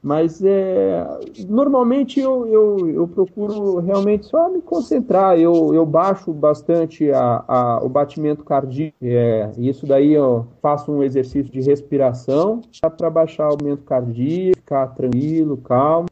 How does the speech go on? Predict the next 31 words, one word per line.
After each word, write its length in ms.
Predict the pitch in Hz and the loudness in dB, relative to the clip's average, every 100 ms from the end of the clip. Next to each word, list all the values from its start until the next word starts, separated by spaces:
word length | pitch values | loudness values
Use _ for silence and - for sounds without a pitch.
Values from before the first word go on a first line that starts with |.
| - | 0
E 60 | |
aí, 720 | 143 151 185 208 202 202 196 - - | 2 2 0 -4 -6 -6 -8 -10 -4
aí 160 | 139 143 | 0 2
eu 140 | 185 | 0
jogo 500 | 160 156 151 160 160 160 | 2 2 0 -4 -10 -14
sempre. 360 | - 202 240 254 - - | -6 -4 -2 -4 -4 2
E 100 | 165 | 4
eu 160 | 190 | 4
me 100 | 196 | 2
concentro 540 | 196 214 175 214 208 196 | 0 -2 0 0 0 0
muito 260 | 214 220 | 0 0
nos 140 | 208 208 | -4 -4
primeiros 480 | 190 190 196 202 | -4 0 2 2
lances 300 | 151 165 165 | 2 0 -2
da 160 | 160 170 | -4 -2
partida. 560 | 175 165 - 143 120 117 | -2 -4 -4 -4 -4 -4
Tanto 200 | 147 151 | -4 -4
é 40 | |
que 120 | 160 165 | -2 0
às 120 | 139 | 0
vezes 300 | 151 165 156 | 0 0 0
eu, 300 | 170 156 147 - | 0 0 -4 -8
eu 80 | 127 | -2
gasto 420 | 143 156 156 151 | 0 0 -2 -6
muito 280 | 151 147 - - | -6 -6 -10 -4
tempo 460 | 143 175 160 - | -2 0 -2 -4
e 20 | |
tudo, 240 | 120 160 175 | -6 -4 -2
mas 300 | 165 160 151 | -2 -4 0
é, 580 | 165 160 143 120 113 113 - - - - | 2 2 0 -4 -6 -8 -14 -20 -20 -12
hum, 460 | 135 131 127 - | -8 -6 -8 -10